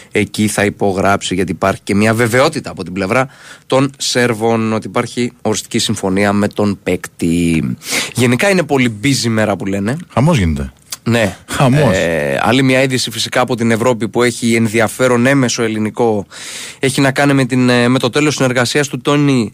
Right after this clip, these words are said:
Speaker 1: ή Τόνιε ή Τόνι Τζεκίρι με την Φενέρμπαχτσε.
Speaker 2: Τι ελληνικό ενδιαφέρον έχει;
Speaker 1: Αφού φεύγει ο ψηλός από τη Φενέρμπαχτσε, δεν θα πάει κάποιος
Speaker 2: Α,
Speaker 1: άλλος;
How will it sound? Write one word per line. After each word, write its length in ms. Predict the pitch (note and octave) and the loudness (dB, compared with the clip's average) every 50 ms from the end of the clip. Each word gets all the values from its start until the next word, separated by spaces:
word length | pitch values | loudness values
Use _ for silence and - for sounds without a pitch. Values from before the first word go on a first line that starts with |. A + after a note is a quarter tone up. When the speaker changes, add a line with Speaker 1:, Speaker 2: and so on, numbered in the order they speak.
| _ - | _ -4
Speaker 1:
ή 140 | C#3 C#3 C3+ | -2 -2 -2
Τόνιε 420 | - - C#3+ C#3+ C#3+ C#3 C3 B2 | 0 2 2 4 4 4 4 2
ή 140 | B2 C3 B2+ | 2 2 0
Τόνι 360 | - - C3 C3 B2+ B2 A2+ | 0 0 2 2 2 0 -2
Τζεκίρι 680 | G#2+ G#2+ A#2+ A2 - - B2+ B2 A#2+ A2 G#2+ F#2+ E2 - - _ _ _ - G#2+ | -2 -2 -2 -4 -2 -2 0 2 2 2 2 0 -2 -4 -10 _ _ _ -4 -2
με 80 | A2 | -2
την 240 | - - A2 G#2 G#2 | -2 0 0 0 0
Φενέρμπαχτσε. 720 | - - G#2+ G#2+ A#2+ B2+ C#3+ D#3 D#3 - - G#3+ A3 A#3+ - _ _ _ _ _ _ _ | 0 0 2 2 2 2 2 0 -2 -2 0 0 0 0 -2 _ _ _ _ _ _ _
Speaker 2:
Τι 120 | - - C#3+ | -6 -2 -2
ελληνικό 240 | B2 F#2 E2 D2+ D#2 | 0 0 -2 -2 -2
ενδιαφέρον 340 | D2+ D2+ D2 D2+ D2+ D#2 | -4 -4 -6 -6 -6 -6
έχει; 140 | D#2 D2 - - - _ _ _ _ _ _ _ _ _ _ _ _ _ _ _ _ _ _ _ _ _ - - - - | -6 -6 -8 -12 -20 _ _ _ _ _ _ _ _ _ _ _ _ _ _ _ _ _ _ _ _ _ -20 -18 -8 -4
Speaker 1:
Αφού 220 | F3 D#3 - F3 | -4 -2 0 -2
φεύγει 300 | D#3+ - E3 D#3+ D3 C3+ | -2 0 0 0 0 0
ο 40 | C#3+ | 0
ψηλός 360 | - - - B2 C3 D#3 E3 | -2 0 0 2 2 2 2
από 80 | D3+ C3+ | 0 -2
τη 40 | A#2+ | -4
Φενέρμπαχτσε, 520 | - B2 B2+ D3 D#3 E3 E3 - - - B2 | -2 0 0 0 0 0 -2 -2 -2 -2 0
δεν 80 | A#2 | 0
θα 80 | A#2+ B2 | 0 0
πάει 160 | A#2+ C3 C3 | 0 0 0
κάποιος 220 | C3 - D#3+ A2 B2+ | 2 2 2 4 4
Speaker 2:
Α, 220 | C#3+ D#3+ E3+ E3 | 4 4 4 4
Speaker 1:
άλλος; 140 | - B2+ A2+ | 2 2 2